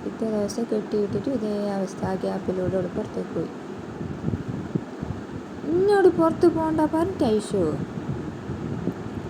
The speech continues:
ഐഷു, നിന്നെ എന്താക്കണം മോളെ? ഇടക്കിടക്ക് ഇവിടുന്ന് എണീച്ചൂടാ നീയാ?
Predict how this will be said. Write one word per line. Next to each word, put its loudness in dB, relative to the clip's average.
ഐഷു, 4
നിന്നെ 2
എന്താക്കണം 4
മോളെ? 2
ഇടക്കിടക്ക് 2
ഇവിടുന്ന് -2
എണീച്ചൂടാ 4
നീയാ? -2